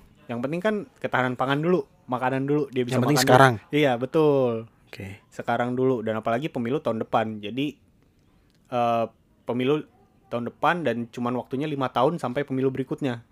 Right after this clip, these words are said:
Speaker 1: Jadi
Speaker 2: Mm-mm.
Speaker 1: emang perlu
Speaker 2: Mm-mm.
Speaker 1: selain yang jangka panjang, jangka panjang kayak tadi pengembangan industri, eh, mobil listrik dan segala macam, perlu juga yang jangka pendek, jangka pendek nih.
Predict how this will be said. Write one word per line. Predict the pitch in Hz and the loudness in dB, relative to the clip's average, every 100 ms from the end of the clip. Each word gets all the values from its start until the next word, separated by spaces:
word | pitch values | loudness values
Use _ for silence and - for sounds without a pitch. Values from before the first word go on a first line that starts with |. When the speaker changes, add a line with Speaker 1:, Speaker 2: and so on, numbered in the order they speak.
| _ | _
Speaker 1:
Jadi | 120 117 143 | -8 -4 -2
Speaker 2:
Mm-mm. | |
Speaker 1:
emang | 139 135 | -4 -4
perlu | 131 135 175 | -6 -2 -2
Speaker 2:
Mm-mm. | 113 123 - _ _ _ _ _ _ _ | -4 -12 -16 _ _ _ _ _ _ _
Speaker 1:
selain | - 131 135 | -2 0 2
yang | 135 135 | 0 0
jangka | 131 127 131 | 0 0 0
panjang, | 135 135 131 | 0 0 -2
jangka | 127 127 | -2 0
panjang | 156 165 147 | 2 2 -2
kayak | 123 | -2
tadi | 117 123 | -4 -6
pengembangan | - 120 117 117 | -6 -4 -4 -4
industri, | 120 123 - 127 120 - | -4 -4 -6 -8 -8 -4
eh, | 135 120 | -4 -2
mobil | 117 127 | -2 -2
listrik | 139 - 139 127 | -4 -4 -6 -6
dan | |
segala | 117 123 120 | -8 -8 -6
macam, | 139 131 120 117 | -4 -2 -4 -6
perlu | - - 127 | -4 -2 0
juga | 127 175 | -2 -4
yang | |
jangka | 156 127 127 | -2 -2 -2
pendek, | 131 127 | -4 -4
jangka | 127 135 143 | -4 -4 -4
pendek | 165 175 180 | -4 -4 -4
nih. | 165 | -6